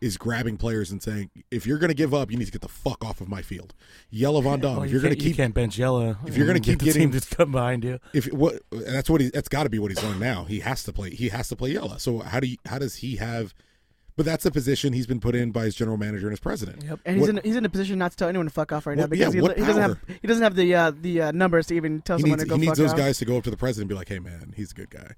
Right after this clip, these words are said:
Speaker 1: But what power does he have over Yella Von Dom?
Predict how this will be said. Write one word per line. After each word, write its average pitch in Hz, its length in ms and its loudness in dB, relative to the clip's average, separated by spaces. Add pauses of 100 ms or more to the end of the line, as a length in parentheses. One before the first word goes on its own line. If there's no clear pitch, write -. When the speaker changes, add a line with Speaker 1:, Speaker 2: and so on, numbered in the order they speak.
(300)
Speaker 1:
But 170 160 4
what 135 280 2
power 160 320 4
does 127 180 -2
he 131 100 -2
have 123 200 0
over 117 160 0
Yella 117 220 0
Von 135 160 -2
Dom? - 300 -6